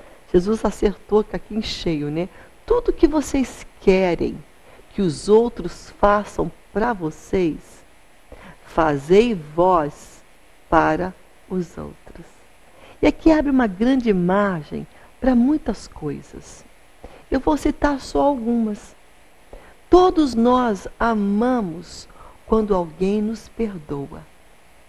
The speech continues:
Nós amamos quando alguém nos aceita.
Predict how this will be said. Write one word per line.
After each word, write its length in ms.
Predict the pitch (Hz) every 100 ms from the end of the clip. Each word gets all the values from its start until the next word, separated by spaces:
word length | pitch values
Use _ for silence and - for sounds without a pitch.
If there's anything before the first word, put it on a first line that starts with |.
| - - - - - - - - - - -
Nós 320 | 190 202 190
amamos 760 | 165 151 165 226 254 247 247 -
quando 300 | 196 180 156
alguém 480 | 143 143 190 220 220
nos 220 | 220 220
aceita. 800 | 233 - - 151 139 - -